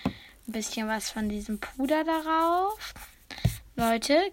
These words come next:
kein Kaisernatron, das sage ich euch jetzt schon mal. Das ist ein anderes Puder, womit das einfach viel besser funktioniert. Dafür muss man zwar ein bisschen mehr nehmen,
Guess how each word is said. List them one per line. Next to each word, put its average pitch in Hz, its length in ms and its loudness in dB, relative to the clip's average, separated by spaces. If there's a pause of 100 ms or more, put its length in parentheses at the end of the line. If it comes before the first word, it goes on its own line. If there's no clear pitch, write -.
kein - 360 6
Kaisernatron, 214 1040 2
das 277 160 0
sage 220 180 0
ich - 200 -10
euch 214 80 -12
jetzt 226 200 -8
schon 208 260 -4
mal. 214 420 -2 (3250)
Das 262 220 2
ist 294 180 0
ein 277 80 6
anderes 214 500 2
Puder, 269 460 4
womit 254 240 2
das 240 140 -6
einfach 226 200 -2
viel - 200 -4
besser 220 220 0
funktioniert. 214 540 -4
Dafür 240 160 2
muss 262 200 2
man 294 120 4
zwar 277 140 2
ein 240 80 2
bisschen 302 260 -2
mehr 247 220 2
nehmen, 285 260 0